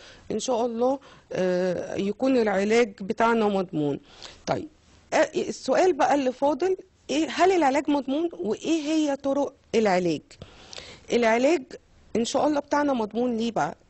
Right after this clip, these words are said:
اي علاج بتعمليه بيتاخد ليه قياس،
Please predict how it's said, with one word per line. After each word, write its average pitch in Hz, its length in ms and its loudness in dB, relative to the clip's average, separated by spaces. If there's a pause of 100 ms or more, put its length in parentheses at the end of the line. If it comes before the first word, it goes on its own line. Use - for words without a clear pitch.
(160)
اي 370 200 4
علاج 214 400 0 (100)
بتعمليه 196 680 -4 (400)
بيتاخد 208 800 -2
ليه 240 340 -2
قياس، 254 640 -2